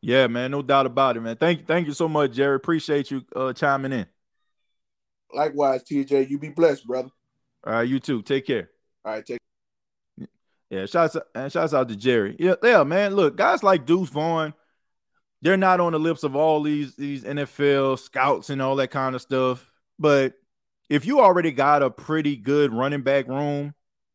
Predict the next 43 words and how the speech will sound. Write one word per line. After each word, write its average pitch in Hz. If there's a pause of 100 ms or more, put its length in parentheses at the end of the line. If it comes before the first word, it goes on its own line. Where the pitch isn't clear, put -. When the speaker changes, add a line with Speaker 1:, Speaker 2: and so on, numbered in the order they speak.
(480)
Speaker 1:
why -
not 220
add 160
a 139
guy 143
like 135
this 131
in? 95
Like, 160
we, 214
we 247
see 214
the, 175
the 156
smaller 165
scat 160
back 147
type 143
guys 139 (460)
come 180
in 147 (400)
and 156
provide 147
a 127
spark 147 (480)
for 170
these 156
teams. 165
Like 156
I 143
mentioned 160
Boston 143
Scott, 123
right, 135
out 135
there 139
with 127
Philadelphia. 135
They 160
just 147
re-signed 147
him 143
back. 104